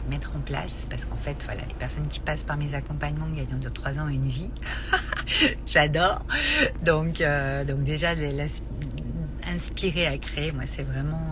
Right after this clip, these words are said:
ma vocation et ce qui, euh, ce qui m'importe, c'est le message que je vous passe. Je veux vous inspirer à créer parce que c'est comme ça, en fait, qu'on,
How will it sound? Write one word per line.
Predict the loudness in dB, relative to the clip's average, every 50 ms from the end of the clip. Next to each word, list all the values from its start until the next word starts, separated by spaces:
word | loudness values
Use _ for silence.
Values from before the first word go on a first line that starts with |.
| -2 -2 -2
ma | -2 -2
vocation | -2 -4 -4 -2 -2 -2 -2 -2 -2 -2 -2 -2
et | -2 -2
ce | -4 -4 -6
qui, | -6 -4 -4
euh, | -4 -4 -4 -4 -6 -6
ce | -6 -6 -6
qui | -6 -4 -2
m'importe, | 0 0 0 0 0 0 -2 -2 -2 -4 -4
c'est | -4 -4 -4
le | -4
message | -4 -4 -4 -4 -2 -2 -2
que | -2 -4 -6
je | -6
vous | -6 -6 -4
passe. | -4 -4 -4 -4 -6 -6 -6 -6 -6 -6 -6 -4 -4 -4 -4 -4
Je | -4 -4 -2
veux | -2 -2 -2 -2
vous | -2 -2 -2 -2
inspirer | -2 -2 -4 -4 -6 -6 -4 -4 -4 -4
à |
créer | -6 -6 -6 -6 -4 -4 -4 -6 -6 -6 -6 -6 -6 -6 -6 -6 -6
parce | -4 -4 -4 -4
que | -4 -4 -4
c'est | -4 -4 -4 -4
comme | -4 -4 -4 -4
ça, | -4 -4 -4 -4 -4
en | -4
fait, | -4 -4 -4 -4 -6
qu'on, | -4 -4 -2